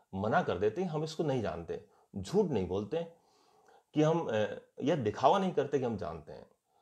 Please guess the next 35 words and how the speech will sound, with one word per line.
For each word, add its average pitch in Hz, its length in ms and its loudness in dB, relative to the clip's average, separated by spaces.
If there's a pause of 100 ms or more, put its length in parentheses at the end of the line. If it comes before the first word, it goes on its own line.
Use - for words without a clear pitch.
(280)
दूसरा 151 480 -4
अध्यापकों 151 720 -2
की 196 100 0
खूबी 165 420 0
यह 104 80 4
है 156 220 -2 (100)
कि 170 100 -2
वे 185 400 2 (840)
विवादास्पद 143 580 4
विषयों 170 300 -2
पर 170 140 0
भी 196 100 0
बात 143 340 -2
करने 110 180 0
से 175 100 -6
कतराते 95 480 -2
नहीं 82 180 -10
हैं, - 260 -20 (640)
जबकि 147 280 2
ज़्यादातर 110 420 0
स्कूलों 110 320 -2
में, 120 260 -2
अ, 104 360 -6 (300)
कोई 156 200 2
भी 196 120 2
विवाद 127 380 4
का 160 80 2
विषय 92 300 -2
हो, 80 240 -10 (140)
तो 131 60 -2
उस 139 160 -4
पर 196 140 0
बात 131 360 -2
करने 104 240 0
से 156 360 -6